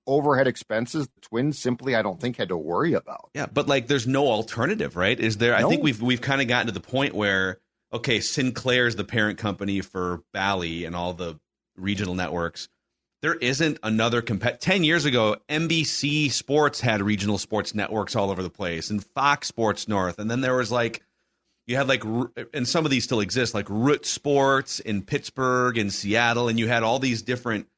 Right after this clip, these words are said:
Speaker 2: and so there are some markets where there'd literally be a bidding war between, like, the N B C regional network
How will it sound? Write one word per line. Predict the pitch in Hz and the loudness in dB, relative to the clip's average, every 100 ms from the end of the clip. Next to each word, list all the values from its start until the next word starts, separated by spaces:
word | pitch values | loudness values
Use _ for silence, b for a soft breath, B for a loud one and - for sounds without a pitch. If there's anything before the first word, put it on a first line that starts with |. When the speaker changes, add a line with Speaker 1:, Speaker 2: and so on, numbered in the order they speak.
| _ _ - | _ _ -8
Speaker 2:
and | 127 | -6
so | - | -4
there | 151 180 | 2 4
are | 339 | 4
some | - 202 | 2 2
markets | 143 185 - - | 4 4 2 2
where | 131 | 4
there'd | 127 160 | 4 4
literally | 123 131 143 156 127 | 4 4 4 4 4
be | 131 | 4
a | 110 | 2
bidding | 95 113 135 123 | 2 2 4 4
war | 104 98 | 4 2
between, | 98 - 123 | 0 2 2
like, | 110 101 | 4 2
the | 117 120 | 0 0
N | 135 | 2
B | 143 127 | 2 2
C | - 123 | 2 2
regional | 127 139 143 143 | 4 4 4 4
network | 147 143 160 165 | 4 4 2 2